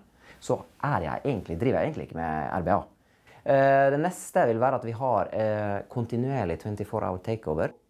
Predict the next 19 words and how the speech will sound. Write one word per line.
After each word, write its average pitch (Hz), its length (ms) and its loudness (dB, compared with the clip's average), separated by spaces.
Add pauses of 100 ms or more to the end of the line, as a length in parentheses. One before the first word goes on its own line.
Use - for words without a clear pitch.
(160)
La 131 120 4
oss 139 100 -2
si 160 100 -2
at 139 100 -2
du - 60 -8
sitter - 320 -4
i 87 60 0
første 107 240 -4
etasje, 113 360 -2 (520)
så - 100 -6
skal 131 180 2
du 117 60 2
da 117 100 2
ha 117 100 0
en 113 260 0
nitti 135 280 -6
graders 85 300 0 (140)
helning, 113 380 -2 (1120)
eh, 104 320 2